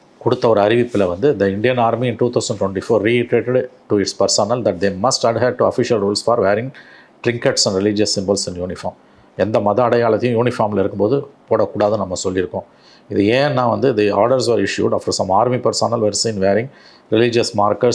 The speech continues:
chains and other accessories in recent social media posts," the Indian Express has reported.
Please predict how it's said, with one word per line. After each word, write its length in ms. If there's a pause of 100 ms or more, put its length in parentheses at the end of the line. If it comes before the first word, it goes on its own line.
(140)
chains 280
and 220
other 40
accessories 520
in 80
recent 360
social 260
media 220
posts," 340 (560)
the 60
Indian 240
Express 260
has 240
reported. 300